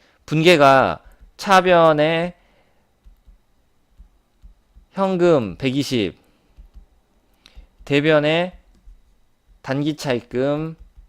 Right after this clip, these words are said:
백이십, 이렇게밖에 안 들어가져 있단 말이에요. 응?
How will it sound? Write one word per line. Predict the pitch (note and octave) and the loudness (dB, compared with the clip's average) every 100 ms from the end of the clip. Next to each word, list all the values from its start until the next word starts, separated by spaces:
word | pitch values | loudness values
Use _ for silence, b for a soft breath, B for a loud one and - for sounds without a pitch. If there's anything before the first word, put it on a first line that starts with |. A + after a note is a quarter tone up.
| _ _ _ - _ - _ _ _ - _ - _ - _ _ - - _ _ _ _ | _ _ _ -20 _ -20 _ _ _ -20 _ -20 _ -20 _ _ -20 -20 _ _ _ _
백이십, | - B2+ C3 A2+ E2+ _ _ - _ _ _ _ _ _ _ | -12 -8 -8 -8 -10 _ _ -20 _ _ _ _ _ _ _
이렇게밖에 | C3 G3 - G3 F#3+ D#3 | -2 -2 2 2 4 2
안 | G2+ A#2 | 2 0
들어가져 | C#3+ C3 G#2+ | 0 0 0
있단 | G2+ - | -6 -10
말이에요. | E2+ E2 D#2+ D#2+ E2 D#2 E2+ _ _ _ - | -12 -12 -12 -12 -14 -16 -20 _ _ _ -20
응? | C#3 | -20